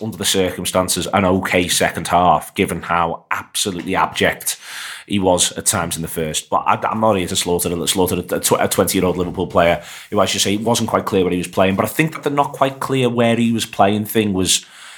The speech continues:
it was a bit of a problem for Trent as well. I'd argue it's a bit of a problem for Danny Ings. Is he meant to come in and just be, play like Mane, but, but in that sort of position that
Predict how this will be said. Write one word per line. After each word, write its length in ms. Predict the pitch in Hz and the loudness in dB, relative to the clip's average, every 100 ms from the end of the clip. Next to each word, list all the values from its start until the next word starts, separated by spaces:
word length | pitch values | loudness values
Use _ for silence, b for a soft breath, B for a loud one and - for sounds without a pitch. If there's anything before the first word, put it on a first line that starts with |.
| B | B
it 60 | |
was 100 | 110 | -6
a 40 | 117 | 0
bit 100 | 120 | 0
of 60 | 135 | 2
a 40 | |
problem 240 | 131 123 | 2 0
for 100 | 123 | -2
Trent 340 | 117 117 107 110 | -4 -2 -2 -2
as 120 | 110 | -2
well. 340 | 95 92 104 95 B B B | 0 2 2 -2 B B B
I'd 120 | 101 | 0
argue 240 | 123 139 139 | 2 2 -2
it's 100 | 131 | -4
a 40 | |
bit 180 | 120 127 | -2 0
of 80 | 123 | 0
a 40 | |
problem 300 | 117 117 113 | 2 0 0
for 60 | 110 | -2
Danny 340 | 113 110 101 | 0 0 0
Ings. 200 | 98 110 | -2 -2
Is 60 | 104 | -2
he 80 | 110 | 0
meant 160 | 120 | 0
to 60 | - | -2
come 140 | - | 2
in 80 | 117 | 2
and 80 | 110 | 2
just 220 | 104 - - | 0 0 2
be, 380 | 110 104 90 - _ _ _ _ _ - | 2 2 -2 -8 _ _ _ _ _ -18
play 180 | - 113 | -4 0
like 240 | 104 104 104 | 2 2 2
Mane, 540 | 110 107 110 110 110 | 0 2 2 2 0
but, 360 | 107 92 90 - B B B B B _ _ _ _ | 2 2 2 -2 B B B B B _ _ _ _
but 100 | - | -2
in 120 | 113 | 0
that 160 | 117 - | 0 2
sort 160 | 120 113 | 2 2
of 80 | |
position 380 | 98 107 107 110 | -2 0 2 4
that 260 | 104 98 | 2 0